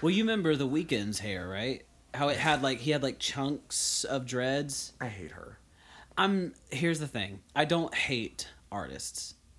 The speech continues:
Speaker 1: He hasn't really, he isn't really doing anything.
Speaker 2: For somebody
Speaker 1: Like
Speaker 2: who sings about coke so much, your music is a fucking downer.
Speaker 1: I am not a huge fan of,
Speaker 2: Cocaine?
Speaker 1: like, of him.
Speaker 2: Oh.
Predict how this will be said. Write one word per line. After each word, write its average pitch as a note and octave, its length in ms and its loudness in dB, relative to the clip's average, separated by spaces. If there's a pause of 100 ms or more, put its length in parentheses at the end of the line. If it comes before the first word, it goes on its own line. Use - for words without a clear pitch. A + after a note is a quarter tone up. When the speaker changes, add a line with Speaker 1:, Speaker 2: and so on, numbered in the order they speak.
(360)
Speaker 1:
He E3 140 4
hasn't G3 280 4
really, D#3 280 4
he G3 80 2
isn't G3 180 2
really C3+ 180 4
doing A2+ 360 0
anything. B2+ 480 -2 (140)
Speaker 2:
For E3+ 100 -4
somebody A#3 240 4
Speaker 1:
Like G#3 60 4
Speaker 2:
who - 20 0
sings G#3 240 2
about F3 200 2
coke G3 280 2
so D3+ 160 4
much, A#2+ 240 -2
your C3+ 80 0
music D3+ 240 -2
is E3+ 80 -2
a C#3+ 40 -4
fucking D#3+ 480 -2
downer. B2 440 0 (440)
Speaker 1:
I A3 200 6
am B3 180 6
not F3 220 6
a - 20 4
huge C#3+ 360 2
fan B2 260 2
of, A2+ 360 -4 (680)
Speaker 2:
Cocaine? C3+ 220 0
Speaker 1:
like, A#2 100 -2 (240)
of B2 100 0
him. G2+ 480 -6
Speaker 2:
Oh. G2 160 -4